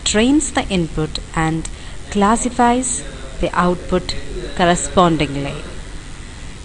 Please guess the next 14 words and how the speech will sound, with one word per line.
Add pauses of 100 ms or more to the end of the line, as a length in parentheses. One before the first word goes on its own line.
(2250)
Now
we'll
see
the
demo
of
this
project. (920)
To
execute,
right-click
on
plant
disease